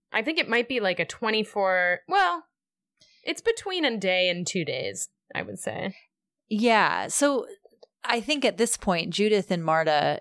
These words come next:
Speaker 2: they probably don't go straight to teachers' quarters, but they, they probably go to, like, discuss their plan of action, and then very soon after that, go and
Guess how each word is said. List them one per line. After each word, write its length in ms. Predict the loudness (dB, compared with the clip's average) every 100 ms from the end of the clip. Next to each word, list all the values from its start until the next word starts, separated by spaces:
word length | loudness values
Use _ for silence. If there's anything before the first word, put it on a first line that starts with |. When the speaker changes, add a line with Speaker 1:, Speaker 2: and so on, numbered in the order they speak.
| -2
Speaker 2:
they 100 | -2
probably 460 | 2 0 0 0 2
don't 180 | 0 -2
go 80 | -4
straight 400 | -2 0 0 -2
to 120 | -8
teachers' 380 | -8 -6 -6 -4
quarters, 320 | -2 0 -2
but 180 | -6 0
they, 180 | 0 0
they 180 | 2 2 2 _
probably 380 | -4 -2 0 2
go 180 | 4 4
to, 80 |
like, 220 | 2 0 -4
discuss 520 | -6 -2 -2 -2 -4
their 440 | -2 -2 -2 -8 _ _ _ _ _
plan 200 | -2 0
of 100 | 2
action, 380 | 2 0 0 -2
and 100 | -2
then 160 | -4 -2
very 340 | 2 4 2
soon 260 | 0 -2 0
after 300 | 0 0 0
that, 300 | 0 0 0
go 520 | 2 2 2 -2 -6 -2
and 420 | -2 -2 -6